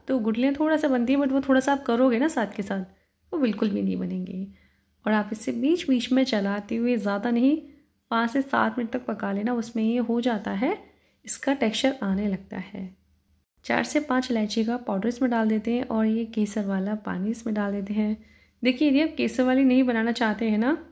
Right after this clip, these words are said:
तो आप इसको बिल्कुल स्किप कर देना। अब ये सब चीज़ें हमने डाल दी है ना, तो आप इसको थोड़ी देर के लिए पकाना, जैसे मैंने बताया था, पाँच मिनट ही करना है।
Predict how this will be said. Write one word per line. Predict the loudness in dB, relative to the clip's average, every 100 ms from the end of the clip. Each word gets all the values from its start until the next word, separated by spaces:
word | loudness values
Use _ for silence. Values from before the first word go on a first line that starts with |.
| -14
तो | -8
आप | -4
इसको | -4 -2
बिल्कुल | -2 0 -2
स्किप | -2 -8 -8
कर | -6 -4
देना। | -4 -4 -6 -10 _ _ _
अब | 0 2
ये | 4 4
सब | 2 0
चीज़ें | 0 0
हमने | 2 2 2
डाल | 2 2
दी | 2
है | 2
ना, | 2 0 -2 -16 _ _ _ _ _
तो | -4 -4 -4
आप | -4 -2 -4
इसको | -4 -2
थोड़ी | -4 0 4 4
देर | 4
के | 2
लिए | 0
पकाना, | -2 -6 -4 0 0 -2 -6 _ -10
जैसे | -8 0
मैंने | 0 0
बताया | 0 -2
था, | -2
पाँच | -2 -4 0
मिनट | 2 2
ही | 2
करना | 2 0 0
है। | 0